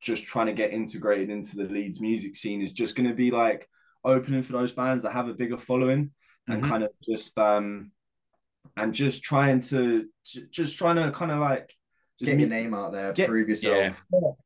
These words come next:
Speaker 1: And also just meet, meet other bands and stuff and just, like, start building a relationship with those people. Um, just because,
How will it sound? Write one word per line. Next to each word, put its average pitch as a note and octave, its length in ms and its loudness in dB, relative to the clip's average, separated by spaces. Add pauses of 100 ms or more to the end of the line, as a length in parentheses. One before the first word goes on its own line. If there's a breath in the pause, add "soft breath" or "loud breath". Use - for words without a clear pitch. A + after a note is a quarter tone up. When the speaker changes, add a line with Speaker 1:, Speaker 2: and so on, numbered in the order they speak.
(160)
Speaker 1:
And F#3 100 6
also A3 260 2
just E3+ 140 -4
meet, F#3+ 300 0 (600)
meet F3 480 -6
other D#3+ 220 4
bands F3 380 2
and C#3 100 0
stuff B2+ 300 0
and A2+ 100 -6
just, A#2+ 220 -8
like, A2+ 260 0
start - 260 2
building B2 220 2
a A#2 60 -2
relationship A#2+ 680 -2
with G#2 80 -8
those G#2 180 -2
people. A2 540 -4 (760 soft breath)
Um, A2 540 0 (800)
just - 580 -4
because, C#3 360 0